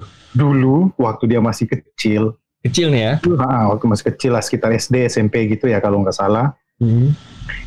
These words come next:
Speaker 1: Itu dia sudah berhasil mengaktualisasikan potensinya sebagai pembalap sepeda.
Speaker 2: Oh.
Speaker 1: Oh. <laughs> Iya, beneran, Dok.
Speaker 2: Gitu.
Speaker 1: Heeh, bener. Pembalap sepeda.
Speaker 2: Bala-, di, di mana dia balap?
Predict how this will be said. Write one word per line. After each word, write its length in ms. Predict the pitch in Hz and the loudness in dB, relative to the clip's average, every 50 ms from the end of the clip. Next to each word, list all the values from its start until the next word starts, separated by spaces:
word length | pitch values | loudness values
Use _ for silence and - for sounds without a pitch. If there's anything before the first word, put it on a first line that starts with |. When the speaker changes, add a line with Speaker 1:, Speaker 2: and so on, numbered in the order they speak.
| - - 131 | -8 -4 -2
Speaker 1:
Itu 80 | - | 0
dia 160 | 151 135 165 | 0 0 0
sudah 240 | 156 - 151 143 131 | 0 0 0 0 2
berhasil 320 | 127 113 113 127 127 - 156 | 0 0 0 -2 -2 0 0
mengaktualisasikan 1300 | 139 143 147 147 143 127 - - 147 131 131 123 - - 123 117 - 131 131 - 147 151 156 147 - | 2 2 2 2 0 -2 -2 -2 -2 0 0 0 0 -2 -2 -2 -2 -2 -2 0 0 2 0 0 0
potensinya 560 | - 143 143 - 143 135 131 127 - 135 143 | -2 -4 -2 -2 0 0 0 2 2 0 0
sebagai 320 | 143 - 127 123 120 123 - | 2 0 0 0 0 0 0
pembalap 400 | 131 123 113 113 120 117 117 - | 0 0 0 2 0 -2 -2 -4
sepeda. 540 | - - - 139 127 127 117 101 90 80 - - - _ _ _ _ _ _ _ _ | -8 -6 -2 0 0 2 2 2 2 0 -2 -4 -10 _ _ _ _ _ _ _ _
Speaker 2:
Oh. 800 | 202 202 202 226 269 277 294 285 262 196 220 226 226 151 151 - - _ _ _ - 151 | 0 2 2 4 4 4 4 4 4 4 2 2 2 2 0 -2 -4 _ _ _ -4 -2
Speaker 1:
Oh. 400 | 175 214 202 185 143 131 113 120 - - - _ _ _ _ _ | 0 2 2 2 2 2 0 0 -2 -6 -12 _ _ _ _ _
<laughs> 500 | - - - - - 269 - - - - - - - 302 - - - | -12 -12 -10 -4 -4 -4 -4 -2 -6 -8 -6 -4 -2 -2 0 0 2
Iya, 280 | 254 226 185 - 202 | 2 2 2 2 2
beneran, 400 | 165 185 233 254 - 254 262 262 | 2 2 2 2 2 2 2 2
Dok. 240 | 233 - 226 220 - - _ _ _ _ | 2 2 2 0 -2 -4 _ _ _ _
Speaker 2:
Gitu. 480 | - - _ - 170 180 202 175 127 - - - - - - - | -14 -8 _ -2 0 2 2 2 0 -2 -6 -8 -10 -6 -2 -2
Speaker 1:
Heeh, 300 | 185 233 185 190 165 170 143 151 | 0 2 2 2 2 2 2 2
bener. 320 | 160 151 139 120 117 - - _ _ _ _ _ _ | 2 2 2 0 -2 -4 -8 _ _ _ _ _ _
Pembalap 400 | - 135 117 131 131 131 123 123 | -2 -2 0 0 0 0 0 -2
sepeda. 400 | - - 151 151 156 135 127 127 - _ - - - _ _ _ _ _ | -2 -2 0 0 0 0 -2 -2 -6 _ -20 -20 -20 _ _ _ _ _
Speaker 2:
Bala-, 280 | - 165 170 170 165 - | -2 0 2 2 2 2
di, 200 | 165 156 175 185 | 2 2 2 4
di 120 | 170 190 | 4 2
mana 320 | 196 208 220 240 233 214 180 | 2 2 2 0 0 0 0
dia 120 | 190 190 | 0 0
balap? 440 | 175 175 175 160 143 120 110 110 | 2 2 2 2 0 0 -2 -4